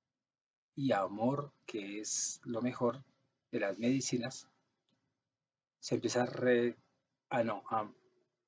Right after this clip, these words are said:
tumbar esa estructura psíquica, y esa estructura psíquica que afecta negativamente, ¿no? Esa estructura física es la que empieza como a desmontarse.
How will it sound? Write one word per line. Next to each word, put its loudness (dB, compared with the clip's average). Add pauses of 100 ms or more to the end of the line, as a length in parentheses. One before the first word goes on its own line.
(200)
tumbar 6 (380)
esa -4
estructura -4 (760)
psíquica, 6 (2000)
y 6
esa 4
estructura 4
psíquica 0
que 4
afecta 2 (600)
negativamente, 2
¿no? -12 (380)
Esa 2
estructura 0
física -2 (360)
es -2
la 2
que 0
empieza 0
como 0
a -4 (260)
desmontarse. -2